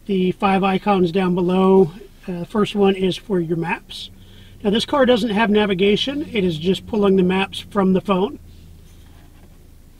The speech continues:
Second icon is for your phone. This goes back to the main screen, the middle button there that just shows you your recent notifications,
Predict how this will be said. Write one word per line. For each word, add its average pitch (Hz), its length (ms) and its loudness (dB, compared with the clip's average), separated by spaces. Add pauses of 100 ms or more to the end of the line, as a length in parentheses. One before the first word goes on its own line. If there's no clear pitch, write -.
(580)
Second 220 340 0
icon 214 460 2
is 185 420 0
for - 200 -4
your 180 100 0
phone. 262 500 -4 (2250)
This 254 200 -4
goes 240 220 2
back 226 220 2
to 240 100 -2
the 202 80 2
main 190 260 2
screen, 196 380 2
the 190 40 4
middle 190 320 2
button 208 380 -4
there 202 220 4
that 190 100 -2
just 185 220 -4
shows 196 280 0
you 190 200 4
your 185 240 2
recent 190 420 -2
notifications, 202 1080 -2